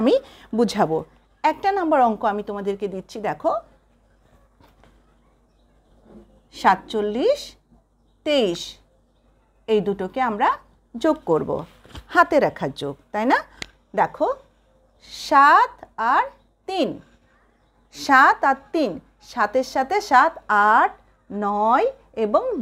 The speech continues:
দশ। দশ, দশ আমরা লিখলাম, দেখো, দশ। আমরা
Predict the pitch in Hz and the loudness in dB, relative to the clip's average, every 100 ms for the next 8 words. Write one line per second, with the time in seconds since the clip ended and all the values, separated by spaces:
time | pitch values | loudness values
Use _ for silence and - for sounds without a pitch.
0 | 240 190 180 - - _ _ _ _ 202 | 4 4 2 -8 -20 _ _ _ _ 4
1 | 254 247 415 - _ _ - 262 311 311 | 6 6 4 -4 _ _ -4 0 0 -2
2 | 320 302 277 277 285 277 247 247 311 226 | -2 -2 -2 -4 -2 0 -2 -2 -8 -2
3 | 202 160 160 - _ _ _ _ _ _ | 0 -2 -6 -18 _ _ _ _ _ _
4 | - 214 220 | -2 0 4